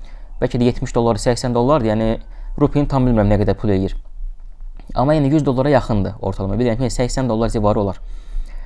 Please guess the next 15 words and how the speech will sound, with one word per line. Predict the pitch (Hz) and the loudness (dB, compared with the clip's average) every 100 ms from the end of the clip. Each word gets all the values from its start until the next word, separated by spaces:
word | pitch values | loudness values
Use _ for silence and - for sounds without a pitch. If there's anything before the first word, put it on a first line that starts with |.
| - - - | -10 -12 -4
Və | 135 175 | 2 4
burada | 160 139 147 | 4 2 2
təxminən | 147 143 143 | 2 2 0
on | 147 165 | 2 4
dənə | 139 117 | 2 2
çarxa, | - 110 - 104 - - - | 2 2 2 0 -2 -10 -4
baxın | 110 107 | -2 0
mən | 113 120 | 0 0
burada | 131 | 0
on | 135 123 | 2 2
dənə | 120 - | 2 0
çarx | 107 | -2
çevirim | 104 95 95 | 0 0 0
deyəsən | 95 98 | -2 -2
hal-hazırda. | 98 95 95 95 120 | 0 0 0 0 -2